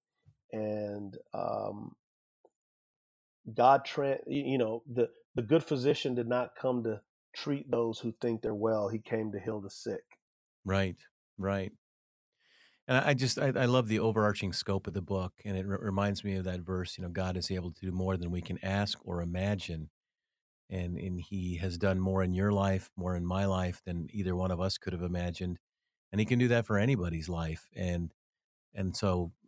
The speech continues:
Speaker 2: I'm just so grateful for you and for your testimony, for your life, for your ministry, Derwin. It's, it's, it's unbelievable. I have one last question for you. You, the book's been out a few years now. Um, what's one thing that's been maybe surprising to you or a response to the book that you,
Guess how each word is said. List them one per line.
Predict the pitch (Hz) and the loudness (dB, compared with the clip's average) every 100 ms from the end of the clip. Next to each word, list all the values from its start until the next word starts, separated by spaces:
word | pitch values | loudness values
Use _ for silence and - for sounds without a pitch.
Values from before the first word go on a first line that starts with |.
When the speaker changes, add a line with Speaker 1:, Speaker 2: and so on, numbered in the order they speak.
| - | -4
Speaker 2:
I'm | 104 95 | 0 0
just | 90 | 2
so | 104 | 0
grateful | 87 98 104 92 | 2 2 0 -6
for | - | -4
you | 90 98 101 101 | 0 4 4 2
and | 87 - | 0 -2
for | |
your | 90 82 | -4 -6
testimony, | - 101 - 95 92 92 85 | -2 -2 0 -2 0 0 -4
for | - | -6
your | 82 78 | -6 -4
life, | 82 95 95 95 - _ _ _ _ _ _ | -2 0 2 2 -2 _ _ _ _ _ _
for | 101 | -4
your | 87 85 | 0 2
ministry, | 95 98 92 - 95 | 4 4 2 -2 -4
Derwin. | 90 92 92 87 | -2 -2 -2 -2
It's, | 82 - | -6 -8
it's, | 98 - _ | -10 -10 _
it's | 92 - | -12 -2
unbelievable. | 101 95 90 92 92 85 82 - _ _ - | 0 2 2 2 0 -2 -6 -8 _ _ 0
I | 151 | 4
have | 156 | 6
one | 175 | 6
last | 165 143 | 6 4
question | - 156 - 98 | 2 2 2 0
for | 95 85 | 0 2
you. | 92 107 _ _ _ | 0 -2 _ _ _
You, | 104 107 107 | 2 2 2
the | 101 | 0
book's | 101 143 - | 2 0 0
been | 120 | 2
out | 113 101 | 4 2
a | |
few | - 107 | 0 0
years | 104 92 90 85 - | 2 2 0 -2 -2
now. | 101 120 92 85 - _ _ _ _ | -2 0 -2 -4 -10 _ _ _ _
Um, | - 104 98 95 87 - _ _ _ _ _ _ _ _ | 0 4 4 2 -2 -8 _ _ _ _ _ _ _ _
what's | 127 170 - | 2 4 6
one | 190 175 | 4 6
thing | 180 | 4
that's | 147 - | 4 4
been | 139 127 | 4 6
maybe | 127 127 123 | 6 4 2
surprising | - 107 - 101 110 127 143 | 0 -4 2 4 4 2 0
to | 143 | 0
you | 131 139 139 | 2 4 4
or | 107 90 | 6 4
a | |
response | 85 87 - 104 110 110 - | 4 0 0 0 2 0 -4
to | - 110 | 0 0
the | 92 | 0
book | 82 92 117 - | 2 2 0 -2
that | 98 - | -6 0
you, | 98 95 95 | 2 4 2